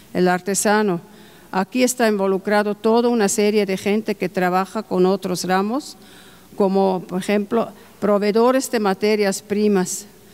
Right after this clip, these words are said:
lana, algodón, seda, cochinilla, anil, cortezas de árbol, otras fibras vegetales,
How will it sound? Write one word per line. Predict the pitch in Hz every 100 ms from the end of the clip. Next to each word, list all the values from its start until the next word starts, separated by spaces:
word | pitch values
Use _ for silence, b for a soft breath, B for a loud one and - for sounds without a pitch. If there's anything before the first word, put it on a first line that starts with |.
| B -
lana, | 190 196 202 196
algodón, | 185 180 180 202 196
seda, | 190 202 208 196
cochinilla, | 180 180 170 - 185 208 208 185
anil, | 170 185 214 208 190
cortezas | 180 185 196 196 190 -
de | 180
árbol, | 185 196 196 185 175 B B B -
otras | 202 214 202 -
fibras | - 208 196 185 196
vegetales, | 185 180 - 185 196 190 -